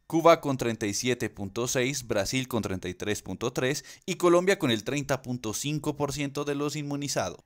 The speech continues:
Ecuador inició a estrechar el cerco de la pandemia con el inicio de la vacunación de menores entre doce y quince años.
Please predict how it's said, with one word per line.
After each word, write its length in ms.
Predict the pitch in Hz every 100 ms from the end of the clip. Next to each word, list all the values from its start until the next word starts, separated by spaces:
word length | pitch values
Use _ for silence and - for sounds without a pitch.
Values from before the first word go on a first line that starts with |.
| _
Ecuador 480 | 123 123 135 135 139
inició 500 | 139 120 - 135 156
a 100 | 156
estrechar 520 | 131 - 104 120 120
el 160 | 127
cerco 460 | 98 120 135 139 117
de 100 | 95
la 180 | 90 90
pandemia 460 | 110 139 131 127
con 140 | 131 151
el 120 | 151
inicio 420 | 160 180 175 185
de 120 | 165
la 80 | 131
vacunación 640 | 107 104 110 98 92 135 147
de 80 |
menores 420 | 110 90 95 120 123
entre 340 | 107 101 92
doce 380 | 107 127 104 120
y 120 | 127
quince 380 | - 98 90 117
años. 540 | 147 135 95 90 -